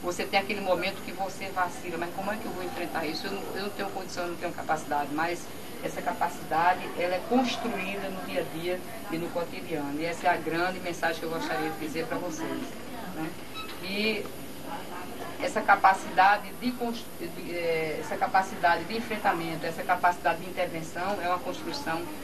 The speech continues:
diária, né? E que necessariamente ela tem que ser baseada na ética, na seriedade, no compromisso e na coragem, porque medo não serve pra nada,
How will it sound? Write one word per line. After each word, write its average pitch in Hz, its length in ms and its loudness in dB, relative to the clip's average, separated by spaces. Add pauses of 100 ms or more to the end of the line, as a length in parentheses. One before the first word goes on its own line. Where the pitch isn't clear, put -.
(280)
diária, 135 440 0 (380)
né? 160 140 -4 (540)
E 226 420 4 (200)
que 214 80 -2
necessariamente 196 680 6
ela 185 100 4
tem 208 120 -2
que 202 80 -4
ser 202 140 -4
baseada 165 420 4
na 160 140 0
ética, 175 480 -2
na 160 120 -4
seriedade, 156 640 0
no 156 120 -2
compromisso 156 640 -2 (140)
e 175 80 -2
na 175 200 2
coragem, 147 800 2 (100)
porque 180 260 -4
medo 156 460 -2 (100)
não 175 80 -6 (140)
serve 160 200 -2 (160)
pra 170 200 2
nada, 127 360 -2